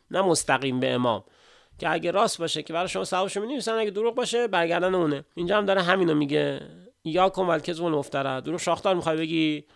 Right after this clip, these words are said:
چیکار کن؟ یه حدیث برات نقل کردن، اون راوی رو رها کن، روایتش کن از امام، بگو امام اینجوری گفت.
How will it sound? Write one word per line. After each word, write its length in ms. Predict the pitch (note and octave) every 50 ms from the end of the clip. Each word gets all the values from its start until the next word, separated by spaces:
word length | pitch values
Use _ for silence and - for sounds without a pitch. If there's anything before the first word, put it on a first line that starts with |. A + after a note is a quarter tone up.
| _ _ _ _ _ _ _
چیکار 300 | - - F3+ F#3+ G3 G#3
کن؟ 300 | - F3+ F3+ E3+ E3+ E3
یه 100 | F#3+ F3+
حدیث 260 | E3+ E3+ F#3 - F3
برات 220 | F3+ F3+ F3 E3
نقل 280 | E3+ E3+ E3+ E3+ - -
کردن، 480 | - F3+ F3+ F#3 F3+ G3+ G3+ E3+ C3 - - _ _ _ _ _ -
اون 160 | - F#3+ F#3+
راوی 260 | F3+ F3 E3+ E3+ F#3+
رو 80 | F#3+ F#3+
رها 300 | F3 E3+ E3 G3 A#3+ A#3+
کن، 440 | - G3+ G3+ G3 G3 G3 F#3+ F#3 E3
روایتش 440 | F3+ F3+ F3+ F#3+ G#3+ G#3+ A3+ G#3 -
کن 120 | B3 A#3
از 160 | G3+ F#3 D#3
امام، 360 | E3+ E3 E3 D3+ C#3 B2+ A#2+ - _ - - -
بگو 100 | D#3 E3+
امام 200 | F#3 F#3 F3+ E3
اینجوری 280 | D3 C3 A#2+ A#2 A2 G#2+
گفت. 200 | A#2 B2 -